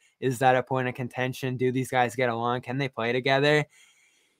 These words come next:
If this whole weird thing over the last couple of years, and again, we're all guessing, there hasn't been that deep dive and, you know, autopsy of what's going on here.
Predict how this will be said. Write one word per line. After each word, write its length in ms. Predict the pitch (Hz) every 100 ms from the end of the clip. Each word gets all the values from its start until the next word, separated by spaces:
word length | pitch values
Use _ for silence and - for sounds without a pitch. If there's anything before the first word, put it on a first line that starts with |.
| -
If 180 | 156 131
this 260 | 262 -
whole 320 | - 220 220
weird 420 | 127 135 160 170 -
thing 240 | 127 151
over 140 | 151
the 80 | 143
last 220 | 151 147
couple 220 | - 151 151
of 60 |
years, 320 | 143 147 147
and 120 | 135 127
again, 260 | 131 139
we're 140 | 120 147
all 180 | 170
guessing, 580 | 170 156 127 - 98 98 113
there 120 | 127
hasn't 220 | 139 123
been 160 | 139 135
that 220 | 120 -
deep 200 | 135 -
dive 380 | 127 123 120 110
and, 260 | 107 98 95 -
you 160 | 117
know, 280 | 107 107 104 -
autopsy 600 | 120 123 131 120 110 -
of 100 | 113
what's 200 | 107 113
going 240 | - 113 101
on 220 | 107 120
here. 360 | 104 101 98